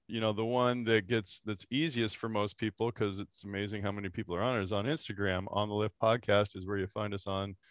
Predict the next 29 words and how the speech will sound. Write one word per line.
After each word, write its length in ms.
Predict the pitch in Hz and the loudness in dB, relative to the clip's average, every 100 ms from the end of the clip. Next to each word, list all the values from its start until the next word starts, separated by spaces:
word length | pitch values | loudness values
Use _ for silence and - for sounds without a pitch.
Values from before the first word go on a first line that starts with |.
| _ _ _ _ | _ _ _ _
Instagram. 880 | 123 131 - 104 95 104 104 107 117 - | -2 -2 -2 0 4 4 6 4 0 -4
And 320 | 107 107 104 | -2 -2 -4
for 100 | - | -4
those 240 | 107 110 98 | -2 -2 -2
of 120 | 95 | -4
you 180 | 107 98 | -2 -2
who 240 | 104 101 | -2 -2
listen 380 | 110 - 104 98 | -4 -4 -4 2
back 320 | 107 110 110 | 2 2 0
on 400 | 107 104 98 98 - - _ _ 113 | -2 -2 -4 -8 -14 -20 _ _ -6
an 120 | 107 | -2
earlier 380 | 110 113 110 107 | 0 2 6 6
episode 640 | 110 110 - 117 107 104 | 4 0 0 2 2 2
with 340 | 98 107 107 - 92 | -2 -2 -4 -6 2
Benji, 580 | 113 127 120 107 101 92 - | 4 4 2 0 2 0 0
we 100 | 107 | 4
got 160 | 110 | 4
a 40 | 101 | 4
fun 260 | - 113 | 2 2
message 380 | 107 104 117 95 | 4 2 2 -4
from 260 | - 95 92 | 0 0 2
him 360 | 107 104 107 - _ _ _ | 4 4 2 -4 _ _ _
following 420 | - 107 104 104 | 6 6 8 6
up 180 | 104 - | 4 6
on 200 | 101 104 | 6 6
his, 440 | 92 107 107 98 104 | 2 0 0 2 4
uh, 400 | 101 92 92 92 - _ _ _ _ _ - - | 6 8 8 6 -2 _ _ _ _ _ -20 -2
his, 300 | 120 117 101 | 0 2 4
uh, 200 | 104 95 | 4 4